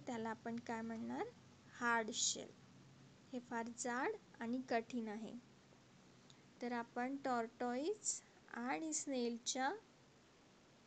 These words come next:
वरच्या भागाला काय म्हणू शकतो? हार्ड शेल्स. क्या कहेंगे इस कठीण पार्ट पोर्शन को टॉर्टॉइज के? हार्ड शेल. ओके? And thick shell.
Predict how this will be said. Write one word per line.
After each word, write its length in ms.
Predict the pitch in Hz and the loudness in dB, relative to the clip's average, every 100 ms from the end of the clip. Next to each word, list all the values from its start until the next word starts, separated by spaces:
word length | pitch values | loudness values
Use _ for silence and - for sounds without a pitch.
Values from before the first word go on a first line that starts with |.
| - - - - - - - - - - - - 269 | -20 -20 -20 -20 -20 -20 -20 -20 -20 -20 -20 -14 -2
वरच्या 400 | 240 233 - 269 | -2 0 0 0
भागाला 460 | 269 254 240 233 247 | 2 2 4 2 2
काय 140 | 247 247 | 0 0
म्हणू 260 | 247 240 | 2 2
शकतो? 500 | 247 247 - - 302 440 - - - | 0 -4 -6 -2 0 0 -4 -14 -4
हार्ड 280 | 262 247 233 - | 2 4 4 2
शेल्स. 580 | - - - - - - - - - - | 0 0 -8 -8 -10 -10 -20 -20 -20 -2
क्या 200 | 254 247 254 | 0 0 0
कहेंगे 420 | 269 277 294 294 330 311 | 0 2 2 2 4 4
इस 180 | 285 - | 2 2
कठीण 520 | 247 233 - 277 294 320 - - - - - - - - 240 | 2 2 0 0 0 -2 -8 -18 -20 -20 -20 -20 -16 -10 2
पार्ट 300 | 262 247 233 - - - | 6 6 4 -6 -20 0
पोर्शन 480 | 254 233 - 269 269 262 | 2 4 2 -2 -2 0
को 80 | 277 269 | 0 2
टॉर्टॉइज 560 | 233 233 247 247 - - | 0 2 0 0 -2 -2
के? 100 | 339 440 - | -2 -2 0
हार्ड 280 | 254 220 240 | 2 2 2
शेल. 280 | - - - - - 254 | 0 -2 -6 -12 -12 -10
ओके? 280 | 262 - 415 622 - - - - - - - | -10 -4 -2 -2 -12 -20 -20 -20 -20 -20 -8
And 200 | 262 311 359 - | -2 -2 -2 -2
thick 220 | 240 - | 0 4
shell. 340 | - 240 214 | 4 4 -4